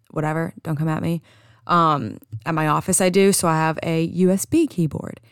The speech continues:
here. And it'll just eject itself out of nowhere. I'll hear the disconnect thing, and I'm like, "What? Like, literally, what did I do <sighs> to cause this?" Same thing with my microphone.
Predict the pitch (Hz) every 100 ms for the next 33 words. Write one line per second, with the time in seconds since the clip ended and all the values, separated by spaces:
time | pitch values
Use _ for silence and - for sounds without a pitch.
0 | _ - 160 - - _ _ _ _ _
1 | _ _ - _ - - 349 349 392 302
2 | 359 - 320 175 214 302 - 185 - -
3 | 156 - - - 220 233 190 214 247 175
4 | - - _ _ _ - 202 214 - 226
5 | 226 208 208 220 - 185 214 - 165 151
6 | 147 185 185 196 196 190 180 254 _ _
7 | - - _ _ _ _ _ 269 269 208
8 | 233 349 440 427 381 233 302 - 320 302
9 | 254 254 262 202 101 - 214 220 202 -
10 | 254 202 208 220 175 - 180 - - _
11 | _ _ _ _ _ - - 240 285 277
12 | 311 285 269 254 - 220 262 277 381 453
13 | 440 - 269 175 147 -